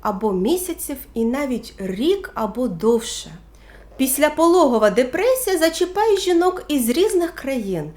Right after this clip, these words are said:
та різних соціальних верств. Але багато жінок страждають мовчки. Їхні друзі, родичі та медичні працівники не знають,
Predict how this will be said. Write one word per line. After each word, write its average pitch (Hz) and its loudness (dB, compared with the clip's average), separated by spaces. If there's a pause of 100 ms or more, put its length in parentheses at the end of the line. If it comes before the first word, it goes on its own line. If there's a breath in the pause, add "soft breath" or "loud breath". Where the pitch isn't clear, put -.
(280 loud breath)
та 233 0
різних 302 0
соціальних 220 -4
верств. 165 -8 (500 loud breath)
Але 269 -6
багато 262 -6
жінок 254 -4
страждають 208 -6
мовчки. 208 -6 (480 soft breath)
Їхні 202 -4
друзі, 240 -2
родичі 269 -2
та 240 -4
медичні 302 -2
працівники 254 -2
не 269 0
знають, 233 -2